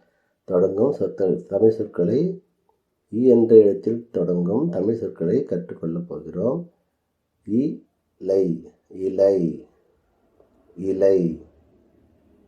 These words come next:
இலை. இறகு, இ, ர, கு, இறகு, இறகு.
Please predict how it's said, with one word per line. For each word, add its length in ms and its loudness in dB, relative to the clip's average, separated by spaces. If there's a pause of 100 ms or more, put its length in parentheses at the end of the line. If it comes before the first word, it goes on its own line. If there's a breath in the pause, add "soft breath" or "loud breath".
(540)
இலை. 760 0 (2000)
இறகு, 1080 0 (500)
இ, 400 -6 (280)
ர, 480 -4 (240)
கு, 340 -4 (340)
இறகு, 920 0 (1600)
இறகு. 880 -2